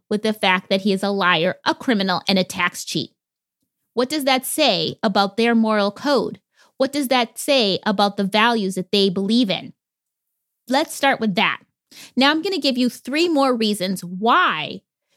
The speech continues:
you should be separating yourself from these people in your life. Reason number one, crazy talk is contagious.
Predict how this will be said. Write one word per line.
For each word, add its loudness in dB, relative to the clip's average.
you -2
should -6
be 0
separating 0
yourself 0
from 2
these -2
people -4
in -4
your -2
life. -2
Reason 2
number 4
one, 0
crazy 0
talk 0
is 0
contagious. -6